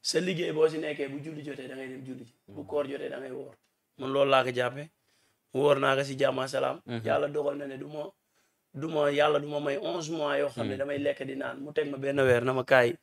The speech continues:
Speaker 2: Mhm.
Speaker 1: Nga sant ma wooral ma woor koor bi.
Speaker 2: Dëgg la.
Speaker 1: Ma naan non combat bee taxa.
Speaker 2: Mhm.
Speaker 1: Dugg na fi génn na fi.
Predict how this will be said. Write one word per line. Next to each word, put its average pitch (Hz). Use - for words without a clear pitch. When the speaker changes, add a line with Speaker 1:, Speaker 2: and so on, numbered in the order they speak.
Speaker 2:
Mhm. 110
Speaker 1:
Nga 139
sant 139
ma 131
wooral 139
ma 127
woor 127
koor 131
bi. 123
Speaker 2:
Dëgg 110
la. 107
Speaker 1:
Ma 135
naan 135
non 127
combat 131
bee 127
taxa. 123
Speaker 2:
Mhm. 101
Speaker 1:
Dugg 147
na 135
fi 127
génn 127
na 117
fi. -